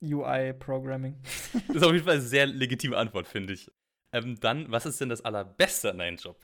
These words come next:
Speaker 1: Zu sehen, wie Leute auf mein Spiel reagieren, im besten Fall auf eine positive Art und Weise. Zu sehen, dass ich ihnen irgendwie eine Freude machen konnte mit meinen Spielen.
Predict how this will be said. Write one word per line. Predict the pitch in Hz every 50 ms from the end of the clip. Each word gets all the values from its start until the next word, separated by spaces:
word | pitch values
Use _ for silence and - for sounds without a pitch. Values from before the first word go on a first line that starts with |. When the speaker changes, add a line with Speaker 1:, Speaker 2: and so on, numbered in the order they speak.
| _ _ _
Speaker 1:
Zu | - 170 165
sehen, | 160 175 190 190 196 196 185
wie | 165 175 180 175 175 175 175 170 170 156 - - _ _ _ _
Leute | - 143 147 151 156 156 160 139
auf | 139 147 147 147 -
mein | 156 147 147 147 147
Spiel | 143 - - 160 160 160
reagieren, | 160 160 151 147 147 143 139 139 147 147 143 143 147 147 147 147 147 143
im | 143 151 147 139
besten | 143 143 139 - - - 143
Fall | 131 - - 139 139 139 139 135
auf | 135 139 135 -
eine | 143 135
positive | - - 139 135 135 135 127 - 143 135 135
Art | 120 123 123 123 135
und | 131 127
Weise. | 127 127 131 131 127
Zu | - 139
sehen, | 135 139 139 139
dass | 135 135 131
ich | 131 131
ihnen | 147 143 131
irgendwie | 139 143 139 135 139
eine | 135 131 127
Freude | - - 127 127 127 127
machen | 127 127 127 - 143 127
konnte | - 135 131 131 135
mit | 131 131 131
meinen | 131 131 131 131
Spielen. | - - 147 143 151